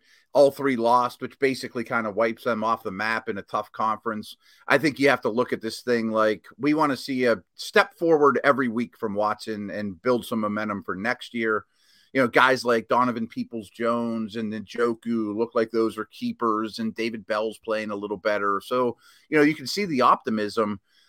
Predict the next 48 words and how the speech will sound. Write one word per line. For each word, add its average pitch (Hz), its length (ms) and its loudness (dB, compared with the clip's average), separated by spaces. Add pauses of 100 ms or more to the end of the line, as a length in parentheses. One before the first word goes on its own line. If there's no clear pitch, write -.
(160)
but 147 300 4 (320)
their 147 120 4
bread 202 220 6
and 127 80 -6
butter, 131 480 4
the 110 80 -4
run 220 240 4
game, 98 400 -4
I 127 120 2
mean, 117 360 -4
Nick 220 160 2
Chubb, 180 400 4
fourteen 190 460 0
carries 190 340 0
for 113 80 -10
thirty-four 160 480 2
yards. 117 460 2
I - 20 -6
mean, 110 140 -6
against 160 240 0
a 120 60 4
really 147 260 2
good 110 220 -2
D, 143 340 -6
but, 104 340 -4 (340)
I 110 60 -6
mean, 95 220 -8
to 139 80 -6
me, 190 180 -2
that's 127 240 -2
the 117 80 -8
biggest 107 260 -6
reason 104 300 -6
you 80 120 -10
lost 117 420 0
was 98 400 -8 (240)
Watson's 123 480 0
inefficiency 127 840 -4
and 107 160 -4
no 110 100 2
running 113 320 0
game 98 220 -6
to 87 60 -6
lean 127 280 -6
on. 82 240 -6
But 110 160 -6 (260)
the, 123 120 -2
the, 120 220 -4